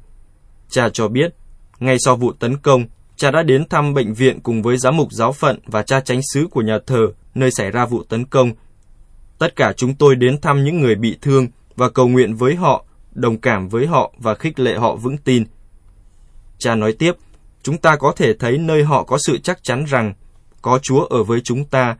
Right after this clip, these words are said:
và chính Chúa đã chọn và kêu gọi chúng ta làm nhân chứng về tình yêu của người, để mọi người nhận ra chúng ta là con cùng một cha và nhân loại cần được cứu cùng nhau." Cha Bajomi khẳng định, "Chúng ta đang tiến về phía trước,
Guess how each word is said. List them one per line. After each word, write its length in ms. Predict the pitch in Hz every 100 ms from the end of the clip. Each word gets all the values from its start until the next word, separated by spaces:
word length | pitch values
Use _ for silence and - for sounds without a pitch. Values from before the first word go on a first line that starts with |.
| _ _ _ -
và 140 | 127 123
chính 180 | 135 151
Chúa 220 | 143 139 156
đã 120 | 196 -
chọn 320 | 147 131 117
và 100 | 113
kêu 260 | - 147
gọi 180 | 139 127
chúng 260 | - 131 156
ta 260 | - 143
làm 260 | 131 107 110
nhân 160 | 143 139
chứng 240 | 131 160
về 140 | 147 110
tình 160 | 113 107
yêu 220 | 127 127
của 200 | - 110
người, 360 | 95 110 110 - - _ _ -
để 140 | 120
mọi 200 | 123 131
người 160 | 131 127
nhận 220 | 127 101
ra 180 | 151 156
chúng 180 | 143 135
ta 360 | - 165 151 143 - - -
là 160 | 113 117
con 300 | - 156 143
cùng 240 | 123 110
một 140 | 110 -
cha 320 | - 131 127 - -
và 100 | 110
nhân 260 | 117 143 151
loại 180 | 143 -
cần 280 | 127 113
được 240 | 117 - -
cứu 240 | 120 135 -
cùng 200 | 117 95
nhau." 260 | 113 110 110 - - - _ _ - -
Cha 240 | - 131 123
Bajomi 520 | 123 110 120 120 113
khẳng 220 | 120 98
định, 180 | 127 - - - - _ -
"Chúng 160 | 156
ta 200 | - 160
đang 160 | 151 160
tiến 280 | - 143 165
về 160 | 117
phía 220 | - 117 127
trước, 280 | 180 190